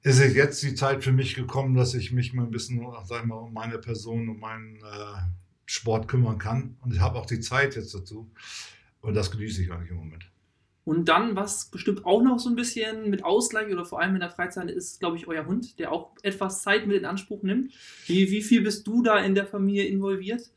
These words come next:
Speaker 1: Ja, im Endeffekt, äh, war es nicht meine Idee, äh, dass der Hund, äh, ins Haus kommt.
Speaker 2: <laughs>
Speaker 1: Aber im Endeffekt ist es schön, dass wir ihn jetzt haben. Äh,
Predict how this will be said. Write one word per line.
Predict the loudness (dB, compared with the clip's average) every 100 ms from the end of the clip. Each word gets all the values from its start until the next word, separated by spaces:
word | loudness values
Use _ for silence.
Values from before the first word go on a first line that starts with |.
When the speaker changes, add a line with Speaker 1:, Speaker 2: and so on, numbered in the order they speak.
| _ -20 -18 -20 _ _ -6
Speaker 1:
Ja, | 4 6
im | 8
Endeffekt, | 8 6 2 4
äh, | 4 6
war | 6 4
es | 2
nicht | 0
meine | 0 -2 -2
Idee, | -2 0 0 -4 -4
äh, | 0 0 0 -2 -4
dass | -6 -2
der | 0
Hund, | 2 0 0
äh, | -2 0 -2 -4 -4
ins | -6 2
Haus | 2 2
kommt. | 0 -2 -2 -2
Speaker 2:
<laughs> | -2 -4 -14 0
Speaker 1:
Aber | 4 6
im | 6
Endeffekt | 2 2 0 -4 -8
ist | -8 -6 -4
es | -4
schön, | 4 6 6
dass | 4 -2 -2
wir |
ihn | -2 -2
jetzt | -2 -2
haben. | -2 -2 -6 -16 -20 -20 -20 _
Äh, | -8 -2 0